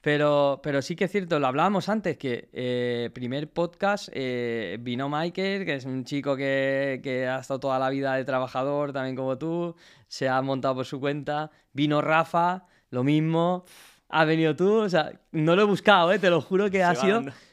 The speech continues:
Speaker 1: eh, casualidad. Pero a veces sí que miras, cuando miras historias interesantes, eh, es un factor en común de que te encuentras gente que ha habido un momento en su vida, que había un antes y de-, y un después, y que, y que, bueno,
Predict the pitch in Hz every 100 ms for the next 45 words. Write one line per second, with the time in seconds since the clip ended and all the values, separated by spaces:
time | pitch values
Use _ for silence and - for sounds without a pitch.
0 | _ - 165 160 156 156 147 151 143 175
1 | 156 - _ - 156 143 147 165 214 -
2 | 190 196 165 139 120 139 135 131 165 180
3 | 185 190 185 165 170 175 170 160 202 214
4 | 262 262 _ _ _ _ _ _ - 147
5 | 147 139 135 139 180 165 170 165 170 160
6 | 156 170 202 170 147 135 131 143 151 160
7 | - 185 180 214 220 _ _ _ _ 151
8 | 143 151 175 180 170 165 165 165 165 160
9 | 156 147 156 175 185 190 151 147 156 156
10 | 151 156 151 143 147 147 151 143 - 180
11 | 262 - _ _ _ _ _ - 143 131
12 | 139 127 127 123 120 117 113 110 - -
13 | - 117 113 120 151 214